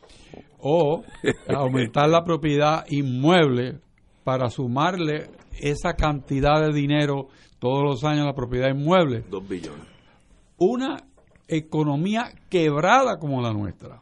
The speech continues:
Speaker 1: ¿ok? Vamos a, no, a ponerle, eh, belleza a la idea. Estamos quebrados. Nosotros no tenemos crecimiento económico hace más de diez años.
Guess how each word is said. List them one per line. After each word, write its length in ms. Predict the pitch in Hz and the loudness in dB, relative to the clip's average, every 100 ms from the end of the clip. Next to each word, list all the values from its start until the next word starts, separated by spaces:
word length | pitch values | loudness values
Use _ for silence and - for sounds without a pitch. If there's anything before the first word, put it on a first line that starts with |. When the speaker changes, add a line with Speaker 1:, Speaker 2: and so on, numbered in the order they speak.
| _ - | _ -20
Speaker 1:
¿ok? 200 | - 196 254 | -10 -8 -6
Vamos 380 | 147 170 233 269 | -4 -4 -2 -2
a, 40 | 311 | -2
no, 240 | 320 330 | -2 -4
a 40 | 320 | -6
ponerle, 680 | - 175 180 214 220 220 - - _ - | -6 -4 -4 -2 -2 -4 -8 -14 _ -18
eh, 440 | - 127 131 123 135 | -10 -6 -4 -6 -8
belleza 760 | 123 139 143 190 - 277 247 _ | -4 -2 0 -2 -2 -6 -6 _
a 120 | - | -4
la 120 | 143 135 | -2 0
idea. 300 | 180 - - - - _ - | 0 -2 -8 -20 -20 _ -16
Estamos 440 | - 151 190 220 | -4 -2 -2 -4
quebrados. 560 | - 160 151 151 104 - _ _ _ - | -2 2 4 4 2 -6 _ _ _ -12
Nosotros 300 | 120 170 180 | -6 -2 0
no 200 | 190 196 | 0 0
tenemos 480 | 180 165 180 196 190 | 0 2 0 -2 -2
crecimiento 580 | 160 - 131 127 147 | -4 -2 0 0 -2
económico 500 | 185 170 165 214 190 | -4 -2 -2 -2 0
hace 300 | 147 160 220 190 | 0 0 -4 -4
más 320 | 139 151 202 | -2 0 2
de 120 | 185 | 2
diez 260 | 156 190 139 | 2 0 -2
años. 460 | 170 392 330 127 | -2 -2 -4 -6